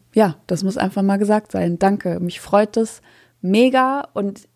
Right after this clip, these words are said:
meine Mission geht quasi damit noch einen Schritt weiter, dass ich so viele Menschen wie möglich damit erreichen will, ähm, für sich selber zu entscheiden, wie will ich leben, wie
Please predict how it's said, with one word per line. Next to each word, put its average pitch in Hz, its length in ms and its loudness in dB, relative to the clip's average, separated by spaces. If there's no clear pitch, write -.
meine 196 320 -2
Mission 233 680 2
geht 220 300 -2
quasi 208 440 0
damit 202 400 0
noch 214 180 2
einen 220 100 0
Schritt 196 280 -6
weiter, 226 440 2
dass 190 180 -2
ich 190 120 -4
so 185 120 -4
viele 226 300 -2
Menschen 214 360 -2
wie 190 40 0
möglich 208 360 -2
damit 190 220 -4
erreichen 196 480 -2
will, 196 240 0
ähm, 190 520 -4
für - 160 0
sich 190 180 0
selber 214 320 4
zu - 140 -4
entscheiden, 185 580 -2
wie 208 200 2
will 190 120 -2
ich - 140 -12
leben, 220 460 2
wie 220 480 0